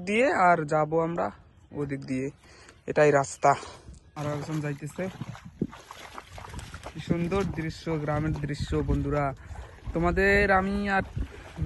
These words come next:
বলে বুঝাতে পারবো না, এত সুন্দর যে গ্রামের এই সব দৃশ্য। এরকম নদীর পাড়ে নিজে দাঁড়িয়ে না থাকলে এটার ফিলিংস বোঝা একেবারেই অসম্ভব।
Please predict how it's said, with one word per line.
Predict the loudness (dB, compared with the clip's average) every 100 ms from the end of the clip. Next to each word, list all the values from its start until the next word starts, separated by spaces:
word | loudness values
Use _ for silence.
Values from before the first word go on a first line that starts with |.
| 0 2
বলে | 4 2
বুঝাতে | 0 0 2
পারবো | 2
না, | 2
এত | 2 2 2
সুন্দর | 2 2 4
যে | 2
গ্রামের | 2 0 2 2
এই | 2
সব | 0 -2 -2
দৃশ্য। | -4 -6 -10 -12 -14 -16 -12 -12 -4
এরকম | 4 4 6 6 8
নদীর | 6 6
পাড়ে | 8 10 10 4 -4 -10 -10 -12 -16 -12 -12 -12 -20 -20 -18 -20 -20 -20 -20 -12 -2 0
নিজে | 2 2
দাঁড়িয়ে | 4 2 2
না | -2 -4
থাকলে | -4 -4 -4 -4 -6 -12 -20 -18 -14 -12 -14 -18 _ _ _ _ _ _ _ -20 _ -8
এটার | 2 2 2
ফিলিংস | -4 -4 -4 -8
বোঝা | -8 -6 -4
একেবারেই | -4 0 2 2 0
অসম্ভব। | -2 -6 -4